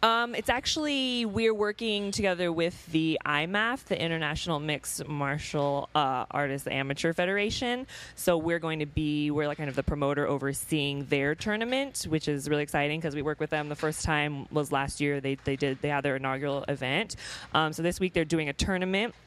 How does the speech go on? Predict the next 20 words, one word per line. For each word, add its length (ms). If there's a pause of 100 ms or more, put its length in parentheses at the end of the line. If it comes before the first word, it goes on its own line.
(400)
which, 460
um, 180
the 100
finals 520
are 160
going 220
to 100
take 240
place 360
at 280
the 260
Fan 300
Expo, 560 (160)
which 180
is 140
really 220
exciting 580
'cause 440
it's 140
like 220